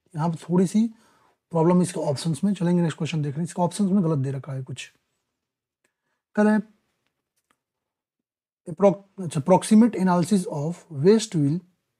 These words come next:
give information।" कह रहा है कि जो वेस्ट का प्रॉक्सिमेट एनालिसिस है वो आपको क्या देता है? Molecular composition of carbon, hydrogen, nitrogen, oxygen, phosphorus, calorific value, C by N ratio, field capacity and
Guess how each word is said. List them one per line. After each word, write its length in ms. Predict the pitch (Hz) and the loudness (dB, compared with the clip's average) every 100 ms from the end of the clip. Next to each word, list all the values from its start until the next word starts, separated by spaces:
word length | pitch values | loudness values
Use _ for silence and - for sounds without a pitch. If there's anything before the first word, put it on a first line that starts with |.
| _ _ _ | _ _ _
give 280 | 131 185 175 | 2 4 4
information।" 580 | 170 156 160 151 156 143 | 2 0 0 0 -2 -2
कह 300 | 185 190 185 | -2 0 2
रहा 80 | 202 | 2
है 60 | |
कि 80 | 180 | 2
जो 100 | 180 | 2
वेस्ट 240 | 165 196 - | 2 2 0
का 80 | |
प्रॉक्सिमेट 460 | 196 175 - 190 190 | 0 0 2 0 0
एनालिसिस 480 | 160 156 156 180 - | -2 -4 -4 -8 -6
है 60 | |
वो 80 | 180 | -4
आपको 200 | 170 - | -6 -10
क्या 140 | 175 143 | -10 -8
देता 260 | 139 156 | -10 -14
है? 160 | 143 147 _ _ - _ _ _ 160 | -16 -20 _ _ -20 _ _ _ 0
Molecular 440 | 170 180 196 202 | 2 4 2 2
composition 640 | 196 190 185 170 160 196 165 | 2 0 0 -2 -2 -4 -2
of 140 | 175 - _ _ _ _ - | -4 -6 _ _ _ _ 0
carbon, 260 | 160 160 190 | 2 2 2
hydrogen, 680 | 170 160 156 175 226 220 | 0 0 0 2 0 0
nitrogen, 520 | 156 156 160 160 190 | -4 -4 -2 -2 -4
oxygen, 380 | 165 135 165 180 | -6 -8 -4 -2
phosphorus, 500 | 151 135 147 147 196 - _ _ _ _ _ _ _ _ _ _ _ _ _ _ _ _ _ _ _ _ - | -2 -6 -6 -6 -6 -8 _ _ _ _ _ _ _ _ _ _ _ _ _ _ _ _ _ _ _ _ 0
calorific 520 | 170 180 175 214 202 | 4 4 4 0 0
value, 420 | 143 147 170 196 - _ _ _ - | 0 2 2 0 -4 _ _ _ -6
C 160 | - | 2
by 180 | 180 175 | 4 4
N 120 | 170 | 2
ratio, 380 | 160 - 180 196 | 0 0 2 2
field 240 | - 180 160 | 2 0 2
capacity 480 | 180 - 170 190 | -2 -2 -2 0
and 160 | 180 202 | 0 0